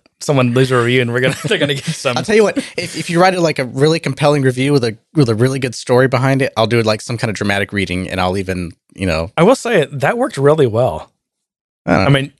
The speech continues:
Speaker 1: well, I'm just saying, like, there was no takes on that. We did that live. It was
Speaker 2: Mm-hmm.
Speaker 1: live produced. It's like, you know, what's the, have you seen, like, the, when they did, like, the live Grease and the live, all these different live,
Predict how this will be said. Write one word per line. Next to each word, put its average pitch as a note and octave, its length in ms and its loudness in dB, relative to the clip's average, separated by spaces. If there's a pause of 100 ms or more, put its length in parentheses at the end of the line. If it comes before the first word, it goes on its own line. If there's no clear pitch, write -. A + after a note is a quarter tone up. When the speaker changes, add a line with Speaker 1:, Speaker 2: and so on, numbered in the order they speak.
(140)
Speaker 1:
well, A3+ 220 6
I'm G3+ 120 4
just A3+ 160 -2
saying, A#3 180 0
like, D3+ 260 -2
there F3 200 2
was A3 180 -4
no E3 360 2 (120)
takes - 320 -2
on G#2+ 140 -4
that. F#2+ 180 -8
We D3+ 100 4
did F#3+ 120 4
that F#3 160 2
live. B2+ 400 0 (160)
It C3 60 4
was C3 120 0
Speaker 2:
Mm-hmm. D#3 120 -6
Speaker 1:
live D#3+ 480 2
produced. E3+ 540 0 (420)
It's D#3+ 140 2
like, F#3+ 160 -2
you F3 60 0
know, D3 200 4
what's D3 380 -2
the, - 80 -10
have D#3 460 -2
you E3 60 6
seen, E3+ 180 -6
like, C3+ 160 0
the, A#2+ 80 0 (180)
when B2 120 0
they B2 80 2
did, B2 140 2
like, A2+ 140 0
the G2+ 120 -4
live G#2+ 460 0
Grease A#2+ 520 -2
and A2 100 -12
the G2 80 -12
live, A2 420 -6
all A2+ 60 -2
these A2 120 -4
different A#2+ 320 -4
live, A2 300 0